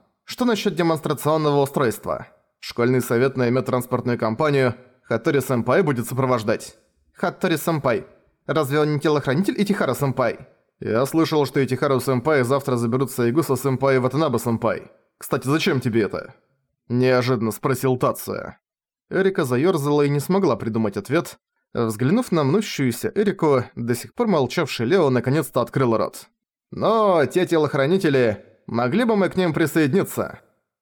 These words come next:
Явно недовольная Эрика помалкивала.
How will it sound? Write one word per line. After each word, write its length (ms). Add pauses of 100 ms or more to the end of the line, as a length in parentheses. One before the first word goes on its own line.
(260)
Явно 380
недовольная 640
Эрика 300
помалкивала. 800